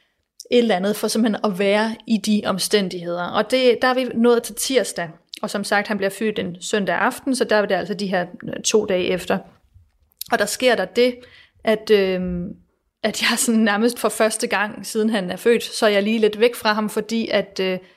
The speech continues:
jeg går ud på badeværelset, øh, og skal på toilettet en morgen. Det er jo tirsdag morgen her, og da jeg så kommer tilbage igen, så er det som om, at nu, nu har jeg jo lige sådan, nu har jeg lige haft øjnene væk fra min baby, bare en lille smule, og så ser jeg ham igen,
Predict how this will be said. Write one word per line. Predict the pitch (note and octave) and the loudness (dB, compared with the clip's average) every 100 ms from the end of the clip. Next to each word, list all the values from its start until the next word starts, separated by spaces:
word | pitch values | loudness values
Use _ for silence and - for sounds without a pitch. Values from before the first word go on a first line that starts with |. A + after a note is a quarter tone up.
| _ | _
jeg | G#3 G3+ | -2 0
går | F#3+ | 2
ud | G#3 G#3 | 2 0
på | |
badeværelset, | F#3+ G#3 A3 C4 F#3+ G3 G3+ G#3+ - - - - _ - | 2 4 4 4 2 0 -4 -6 -10 -20 -20 -20 _ 0
øh, | A3 G3+ G3 | 4 6 4
og | |
skal | G3 G#3 | 2 -2
på | - | -2
toilettet | - G3+ G3 G#3+ C#4 C4+ | 0 2 4 4 4 2
en | A3 G#3 | 2 4
morgen. | G3+ G3+ A#3+ | 6 4 4
Det | A#3+ | 4
er | |
jo | G3+ | 2
tirsdag | G3+ A3+ G#3+ G#3+ | 2 0 2 2
morgen | G3+ F#3+ A#3 | 0 0 0
her, | A3+ G#3 | 0 0
og | G3 | 0
da | G#3 | 2
jeg | G3 | 2
så | A3 | 0
kommer | - A3+ | -2 0
tilbage | G#3+ G#3 A#3+ A#3 C#4 | -2 -2 0 2 2
igen, | C4+ G#3 G3+ - _ _ _ _ _ | 0 0 0 -6 _ _ _ _ _
så | - | -2
er | C4 | 0
det | B3 | 2
som | B3 | 2
om, | A#3+ | 2
at | G#3+ G#3+ | 0 -4
nu, | - A#3+ - | -2 -2 0
nu | B3 | 0
har | A#3+ B3+ | 4 4
jeg | |
jo | A3 | 4
lige | A3 C4+ | 4 2
sådan, | C#4 | 0
nu | A3+ G3 | 0 2
har | B3+ | 2
jeg | |
lige | B3 C4+ | 2 0
haft | B3 - | -4 0
øjnene | A3+ A#3+ D4+ B3 | 2 2 0 0
væk | A#3 B3 - | 0 0 -6
fra | B3 | -2
min | A3 G#3 | 0 0
baby, | G#3+ G#3+ B3 | 4 4 2
bare | A#3+ A3+ | 2 2
en | A#3+ | 4
lille | A#3+ | 2
smule, | B3 B3+ A#3+ C4 | 0 2 2 2
og | |
så | B3 | -2
ser | B3+ D#4 C#4 | -2 0 2
jeg | A3+ | 2
ham | A3 | 0
igen, | G#3+ A3+ A#3 B3+ | 0 2 0 0